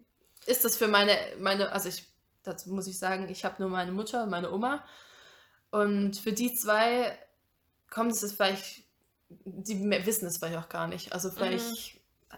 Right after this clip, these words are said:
Speaker 1: kam das nie so rüber und so, aber für mich, ich kann ja nur über mein Empfinden oder über meine Gefühle reden, so wie es
Speaker 2: Ja.
Speaker 1: einfach für mich ist oder war.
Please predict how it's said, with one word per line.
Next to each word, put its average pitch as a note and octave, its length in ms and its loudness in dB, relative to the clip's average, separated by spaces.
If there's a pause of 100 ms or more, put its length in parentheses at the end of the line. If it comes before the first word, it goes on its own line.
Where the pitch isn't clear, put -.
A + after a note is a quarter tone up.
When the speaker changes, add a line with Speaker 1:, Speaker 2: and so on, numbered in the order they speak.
(120)
Speaker 1:
kam G#3+ 260 -2
das G3+ 180 -2
nie A3 120 0
so G3 140 0
rüber B3 360 0
und A#3+ 100 -4
so, A#3+ 160 -2
aber G#3 220 0
für A3+ 140 -6
mich, B3+ 460 -2 (520)
ich F#3 180 -10
kann A3 180 -4
ja G#3 100 4
nur G3+ 160 0
über G3 180 -2
mein G3 240 2
Empfinden G3 520 -6
oder F#3 140 -4
über F3+ 160 -6
meine F#3+ 280 -4
Gefühle F#3 420 -8
reden, G#3 300 -4
so G3+ 160 -6
wie F#3+ 60 -4
es A3 80 -2
Speaker 2:
Ja. A3 100 2
Speaker 1:
einfach G3 200 -2
für G3+ 100 -8
mich F#3 320 -8 (500)
ist - 540 -10
oder F#3+ 260 -6
war. G#3+ 380 -6